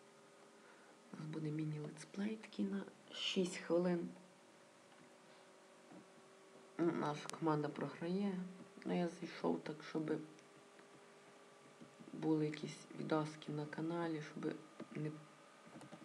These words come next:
Ну, коротше, щоб якийсь записати відосик хоча б.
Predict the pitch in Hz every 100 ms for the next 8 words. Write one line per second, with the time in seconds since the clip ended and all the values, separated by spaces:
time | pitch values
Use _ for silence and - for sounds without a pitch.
0 | - - - - 196 - - - - 156
1 | - 170 156 - - 156 151 139 - -
2 | - -